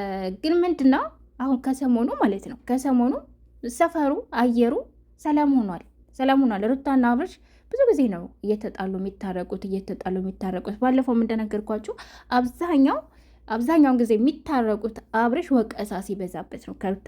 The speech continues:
ጋር የሚታረቀው እንጂ፣ እ፣ ብዙ ጊዜ አስተውላችሁት ከሆነ ፍላጎት የለውም፣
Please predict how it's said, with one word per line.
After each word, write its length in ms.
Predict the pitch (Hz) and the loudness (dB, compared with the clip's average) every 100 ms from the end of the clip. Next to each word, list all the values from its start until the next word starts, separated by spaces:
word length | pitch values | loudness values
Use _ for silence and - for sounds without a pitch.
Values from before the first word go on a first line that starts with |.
| 185 | -6
ጋር 140 | 180 | -6
የሚታረቀው 580 | 196 190 196 180 - 190 | -6 -6 -8 -6 -6 -4
እንጂ፣ 140 | 214 554 - - - _ - | -2 -2 -4 -20 -20 _ -10
እ፣ 100 | 196 180 - - 190 | -8 -6 -8 -10 0
ብዙ 200 | 240 269 | 2 4
ጊዜ 200 | 240 220 202 - - _ - | 4 0 -4 -6 -16 _ -10
አስተውላችሁት 680 | 208 214 202 180 190 - 220 | -8 -6 -4 -4 -4 -4 -6
ከሆነ 300 | - 262 262 254 | -2 0 0 -2
ፍላጎት 560 | 233 214 190 185 349 | -4 -4 -4 -6 -8
የለውም፣ 360 | 220 196 226 | -6 -8 -8